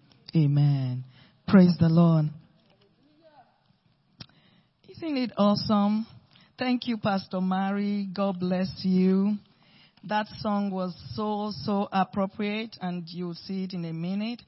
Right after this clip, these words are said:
So, so in tune with what, uh, the Lord would have us look at. Um, c-, I titled it Sustaining Your Fire During a Crisis.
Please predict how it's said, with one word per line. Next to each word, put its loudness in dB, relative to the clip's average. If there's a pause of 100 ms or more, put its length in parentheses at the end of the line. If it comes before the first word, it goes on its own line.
(640)
So, -4 (160)
so -6 (400)
in 0 (160)
tune 4
with -4
what, 0 (280)
uh, -2
the -2
Lord 0
would -4
have 0
us -6 (500)
look 0
at. -2 (600)
Um, -2 (280)
c-, -2 (120)
I 2
titled -4
it -4 (100)
Sustaining -2
Your -2 (160)
Fire 2
During -2
a -6
Crisis. -2